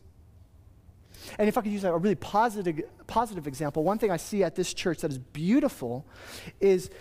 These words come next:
living out the culture and cultivating the culture of generosity. That's, that's a celebrated thing. Look, lit-, like,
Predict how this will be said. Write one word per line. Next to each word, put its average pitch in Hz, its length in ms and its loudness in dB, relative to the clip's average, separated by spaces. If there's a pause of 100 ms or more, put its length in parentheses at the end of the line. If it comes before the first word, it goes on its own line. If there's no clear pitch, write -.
(120)
living 233 400 4
out 202 400 0
the 165 60 -4
culture 254 600 0
and 170 200 0
cultivating 175 600 2
the 151 80 0
culture 151 500 0 (260)
of 160 560 2
generosity. 175 840 0 (720)
That's, 175 220 2
that's 196 200 2
a 180 80 0
celebrated 190 720 2
thing. 180 160 2
Look, 151 220 2
lit-, 196 200 2 (220)
like, 143 160 -2